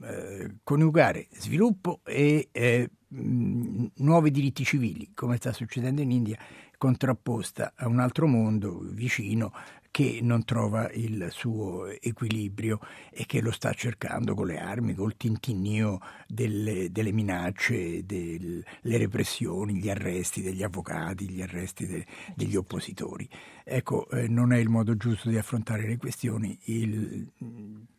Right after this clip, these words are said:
eh, il Musharraf esce, eh,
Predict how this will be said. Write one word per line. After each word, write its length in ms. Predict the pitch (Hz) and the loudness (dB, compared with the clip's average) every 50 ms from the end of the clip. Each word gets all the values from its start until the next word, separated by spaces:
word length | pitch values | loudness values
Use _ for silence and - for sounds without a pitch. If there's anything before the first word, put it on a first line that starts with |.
| - - - - | -14 -14 -14 -12
eh, 200 | - - - - - - - - - - | -12 -12 -12 -12 -14 -18 -20 -20 -16 -10
il 300 | - 92 98 85 107 107 - | -8 -6 -4 -4 -4 -4 -4
Musharraf 840 | - - 85 98 117 113 - - 139 135 123 123 104 110 117 - - - - - - - - - - - - _ _ _ | -6 -6 -2 0 2 2 4 4 2 4 4 4 2 2 0 -2 -6 -16 -18 -20 -20 -20 -18 -18 -18 -20 -20 _ _ _
esce, 560 | - 151 147 - - - - 135 117 - - - | 6 6 6 6 4 2 2 2 0 0 -2 -6
eh, 400 | - - 101 113 120 117 - | -6 -6 -4 -4 -4 -6 -8